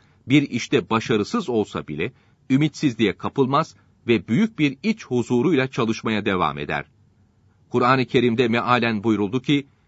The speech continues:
"Güçlükle beraber elbette bir kolaylık vardır. Öyleyse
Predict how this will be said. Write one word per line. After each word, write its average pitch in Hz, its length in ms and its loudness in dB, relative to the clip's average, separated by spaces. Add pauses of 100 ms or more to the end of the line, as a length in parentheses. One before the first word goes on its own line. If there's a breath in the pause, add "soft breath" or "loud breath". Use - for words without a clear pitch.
(140)
"Güçlükle 131 600 0
beraber 120 480 0 (100)
elbette 120 520 0
bir 113 100 0
kolaylık 110 500 -2
vardır. 80 380 -4 (500)
Öyleyse 110 560 0